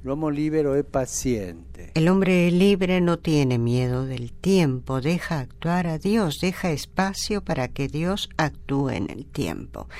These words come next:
Speaker 2: El hombre libre es paciente y ese era un judío, no era un cristiano,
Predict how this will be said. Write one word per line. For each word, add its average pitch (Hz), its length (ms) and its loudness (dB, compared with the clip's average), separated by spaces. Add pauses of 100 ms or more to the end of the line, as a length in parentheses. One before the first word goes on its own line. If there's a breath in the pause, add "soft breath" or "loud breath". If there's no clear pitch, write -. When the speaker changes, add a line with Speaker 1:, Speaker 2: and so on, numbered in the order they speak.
(380 loud breath)
Speaker 2:
El 165 140 6
hombre 185 260 8
libre 196 460 6
es 196 100 -2
paciente 240 960 2
y 190 240 2
ese 220 640 2
era 185 520 2 (220)
un 180 320 -2
judío, 170 680 2 (540 loud breath)
no 165 100 4
era 165 320 6
un 151 120 2
cristiano, 156 880 2